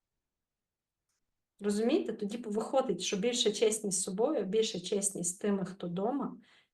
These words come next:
І вони ж будуть вдячні. Зараз вони що, вони можуть вилізти на голову тільки просто так для того,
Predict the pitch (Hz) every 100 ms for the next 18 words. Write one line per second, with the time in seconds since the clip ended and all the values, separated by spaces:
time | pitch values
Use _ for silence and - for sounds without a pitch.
0 | _ _ 277 277 277 285 285 285 262 240
1 | 220 233 220 208 190 208 196 - 170 180
2 | 233 262 240 - 220 226 - 202 214 233
3 | 220 214 208 214 196 - 190 190 185 208
4 | 175 170 - 202 180 170 202 196 - -
5 | 185 180 175 254 269